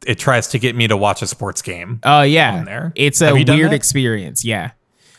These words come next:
Speaker 1: Yeah.
Speaker 2: Um, you get th-, the way, I haven't done it in a while. I did it, like, the first week I got it, and then I,
Speaker 1: Mm-hmm.
Speaker 2: it was so unsettling that I didn't do it. When I did it
Speaker 1: Wow, really?
Speaker 2: Well, you, for the sports one, it was fine because it was, like,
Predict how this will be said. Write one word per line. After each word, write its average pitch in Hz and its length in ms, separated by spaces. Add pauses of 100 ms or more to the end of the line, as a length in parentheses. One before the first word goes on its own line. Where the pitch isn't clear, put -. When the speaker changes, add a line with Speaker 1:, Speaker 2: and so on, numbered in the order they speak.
(120)
Speaker 1:
Yeah. 120 360
Speaker 2:
Um, 120 420
you 131 220
get 135 280
th-, - 720
the 147 140
way, 175 400 (180)
I 135 120
haven't 185 280
done 165 160
it 147 80
in 135 100
a 120 60
while. 117 360
I - 100
did 160 180
it, 160 80
like, 127 200
the 117 100
first 107 340
week 107 160
I 98 140
got 101 340
it, - 240 (160)
and 110 100
then 110 80
I, 104 140
Speaker 1:
Mm-hmm. 113 220
Speaker 2:
it 107 140
was 107 120
so 113 440 (420)
unsettling 110 640
that 95 80
I 98 80
didn't 101 300
do 101 160
it. 87 160
When 113 180
I 165 300
did 180 380
it 202 40
Speaker 1:
Wow, 120 220
really? 139 320 (320)
Speaker 2:
Well, 160 520 (200)
you, 131 260
for 131 220
the 160 220
sports 202 680
one, 254 420
it 160 140
was 147 260
fine 151 560
because 135 440
it 120 80
was, 107 220
like, 107 420